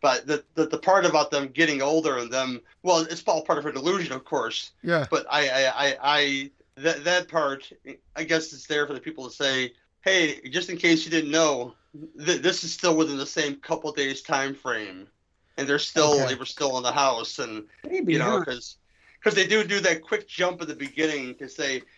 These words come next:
Speaker 1: "Hey, now she's gotten past this trauma and is getting on with her life and,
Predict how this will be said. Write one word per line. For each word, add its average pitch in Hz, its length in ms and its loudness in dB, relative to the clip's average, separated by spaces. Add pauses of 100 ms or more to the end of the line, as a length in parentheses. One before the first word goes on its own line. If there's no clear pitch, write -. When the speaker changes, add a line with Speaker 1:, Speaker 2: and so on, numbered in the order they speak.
(200)
Speaker 1:
"Hey, 196 220 4
now 170 340 0
she's 170 240 -8
gotten 170 220 0
past 170 280 0
this 170 120 -8
trauma 170 580 0
and 131 100 -8
is 131 140 -6
getting 151 300 2
on 151 160 4
with 151 120 -2
her 156 120 0
life 156 400 2
and, 131 180 -8